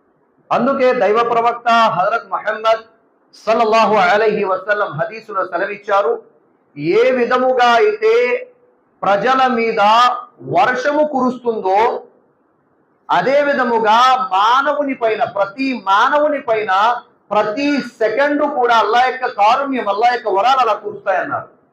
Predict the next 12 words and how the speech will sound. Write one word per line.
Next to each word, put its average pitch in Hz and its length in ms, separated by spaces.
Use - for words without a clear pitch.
అల్లాహ్ 196 240
కి 185 80
నబీ 165 260
సుమారు. 120 360
ఈ 220 100
రోజున 269 320
సోదరులారా, 254 500
సోదరీమణులారా, 220 760
ఆ 240 220
అల్లాహ్ 233 360
యొక్క 240 200
వరాలు, 262 920